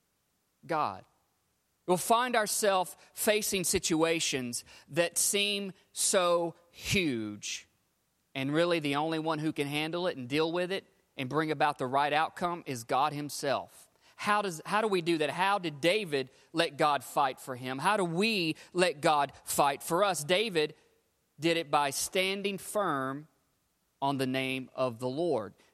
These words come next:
In the Hebrew, there are lots of names for the Lord that have a lot of different meanings, a lot of great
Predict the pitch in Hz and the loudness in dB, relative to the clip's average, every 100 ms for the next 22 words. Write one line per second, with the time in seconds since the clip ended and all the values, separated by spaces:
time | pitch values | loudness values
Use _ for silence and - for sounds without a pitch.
0 | - 170 185 160 208 247 165 156 156 160 | -4 -2 0 0 0 -2 2 2 4 4
1 | 151 170 202 214 185 180 170 156 - - | 4 2 0 -2 -2 0 -2 -4 -4 -2
2 | 139 135 135 156 127 107 110 _ _ _ | 0 0 0 0 0 -2 -8 _ _ _
3 | _ 151 156 147 147 151 165 160 170 156 | _ 0 2 2 4 2 2 -2 -4 -6
4 | 139 156 156 123 113 113 131 143 123 113 | -4 0 0 -2 -6 -2 2 2 0 -4
5 | 135 143 | -2 -2